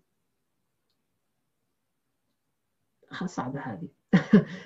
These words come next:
"لينعلهما جميعًا" أو "ليخلعهما جميعًا، فإن الشيطان، آه، يمشي في النعل الواحدة". طيب، بعيدها.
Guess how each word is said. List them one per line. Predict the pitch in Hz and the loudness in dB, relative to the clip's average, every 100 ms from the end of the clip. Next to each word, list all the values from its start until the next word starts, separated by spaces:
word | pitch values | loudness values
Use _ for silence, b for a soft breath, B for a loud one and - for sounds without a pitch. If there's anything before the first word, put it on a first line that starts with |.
| - | 4
"لينعلهما | 202 220 208 180 190 170 196 190 | 8 8 8 4 4 6 6 6
جميعًا" | 180 180 220 233 202 | 6 6 6 4 4
أو | 196 | 4
"ليخلعهما | 185 180 - 180 151 151 196 185 | 4 2 2 0 2 2 4 6
جميعًا، | 175 160 135 135 - - _ _ _ _ _ _ _ b b b - | 6 6 4 0 -6 -12 _ _ _ _ _ _ _ b b b 0
فإن | 220 202 | 4 4
الشيطان، | - 185 208 202 | 4 4 6 6
آه، | 214 240 190 160 | 6 4 2 4
يمشي | 160 202 - 175 | 4 4 2 0
في | 175 | 2
النعل | 175 160 165 | 2 4 2
الواحدة". | 160 143 - 143 139 | 0 0 -2 -6 -2
طيب، | 165 143 147 | -2 -2 0
بعيدها. | 160 151 - | 2 2 0